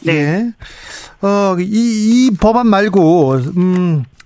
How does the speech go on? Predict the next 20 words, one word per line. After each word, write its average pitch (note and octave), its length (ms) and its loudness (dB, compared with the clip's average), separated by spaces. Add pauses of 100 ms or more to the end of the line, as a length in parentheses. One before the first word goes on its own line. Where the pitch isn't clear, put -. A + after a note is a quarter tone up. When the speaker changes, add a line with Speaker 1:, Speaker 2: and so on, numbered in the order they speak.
(920)
Speaker 2:
보건복지부도 G#3+ 800 0
얘기하고 E3+ 540 2
의료계에서도 A3 760 0
그런데 D#3 340 0
혼란이 C4+ 600 0
좀 G#3+ 420 0
있다, E3+ 460 0
혼란이 A#3 680 0
있다고 G3 380 0
하는데 G3+ 300 0
그쪽에서 A3 880 0 (400)
나타나는 A3 480 0
혼란이라는 B3 600 2
게 E3+ 60 2
어떤 C4 540 0
예, F#3 180 4
내용인지, D#3+ 720 0
부작용은 A#3 600 0
뭐라고 A3 460 2
얘기합니까? D#3+ 800 0